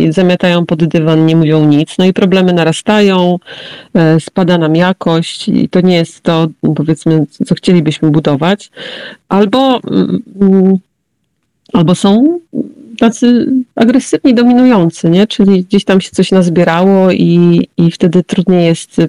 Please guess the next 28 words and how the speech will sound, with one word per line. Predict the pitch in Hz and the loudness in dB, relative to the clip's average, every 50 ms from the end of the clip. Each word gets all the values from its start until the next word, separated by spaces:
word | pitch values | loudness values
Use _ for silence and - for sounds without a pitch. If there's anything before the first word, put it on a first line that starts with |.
| - | -2
panować | - 180 180 175 165 175 170 - | -2 0 0 0 0 0 -2 -2
nad | 165 156 - | -4 -2 0
emocjami | 160 165 165 - - - 165 165 180 196 202 196 180 | 0 0 0 -2 -2 -2 0 2 2 4 4 2 2
i | 175 | 0
te, | - - 175 170 | 0 -2 -2 -2
te | - - 180 | 0 -2 0
rozmowy | 180 175 165 175 180 175 170 175 | 0 0 0 0 0 0 0 0
nie, | 170 165 165 | 0 0 -2
nie | - 170 175 170 | 0 0 0 0
zawsze | 180 170 - - 175 | 0 0 0 -2 -2
są | - - 175 170 | -2 0 0 2
miłe. | 165 156 156 156 156 | 2 2 0 0 -2
Także | - - 160 - - 180 | -2 -4 -4 -2 0 0
żadna | 175 202 196 202 208 202 | 0 0 2 2 0 0
z | 202 - | 0 -2
tych | - 185 - - _ _ _ - - - - _ _ _ _ - | -2 -4 -4 -4 _ _ _ -20 -20 -20 -20 _ _ _ _ -10
strategii | - - 196 185 - 196 180 180 180 | -4 -2 0 0 0 0 0 0 0
nie | 185 180 175 | 0 2 2
jest | 180 180 165 - 170 | 2 2 2 0 -2
dobra. | 151 175 165 147 170 170 190 | 0 0 -2 0 0 0 0
Znowu | 190 180 190 180 175 175 180 | 0 0 0 0 2 2 2
mamy, | 175 170 165 160 165 170 170 - _ _ _ _ _ _ _ _ _ _ - | 2 2 2 2 2 0 -2 -4 _ _ _ _ _ _ _ _ _ _ -4
em, | 190 180 175 170 170 170 170 165 165 165 165 165 165 170 _ _ _ _ _ _ _ _ _ _ _ _ _ _ _ _ _ _ - - _ _ _ _ - | 0 0 2 2 2 2 2 2 2 0 -2 -4 -8 -20 _ _ _ _ _ _ _ _ _ _ _ _ _ _ _ _ _ _ -20 -20 _ _ _ _ -2
znowu | - 180 190 208 202 202 208 | 0 2 4 4 4 2 2
mamy | 190 185 180 175 175 | 2 2 2 0 0
ten | - - 185 180 | 0 2 2 2
złoty | 170 180 196 196 - 180 | 2 2 2 2 0 -2
środek | - - 190 175 165 160 - 165 160 170 180 - - - | -2 -2 -2 0 0 0 0 0 0 -2 -2 -4 -8 -18